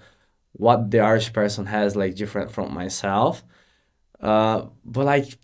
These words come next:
maybe that's me, you know, the, the one that, like,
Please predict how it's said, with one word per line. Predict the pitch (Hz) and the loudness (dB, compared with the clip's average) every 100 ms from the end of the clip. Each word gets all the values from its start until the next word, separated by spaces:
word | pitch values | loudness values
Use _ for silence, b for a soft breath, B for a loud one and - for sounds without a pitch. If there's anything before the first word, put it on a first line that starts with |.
| _ _ _ _ | _ _ _ _
maybe | 123 131 190 | -2 0 2
that's | 214 156 - | 4 2 2
me, | 117 127 170 | 0 2 4
you | 117 101 110 | 2 0 -2
know, | 117 123 | 0 0
the, | 107 98 | 0 -2
the | 92 107 | 0 0
one | 107 117 | 2 2
that, | 107 92 101 | 0 -2 -2
like, | 98 95 | -2 -4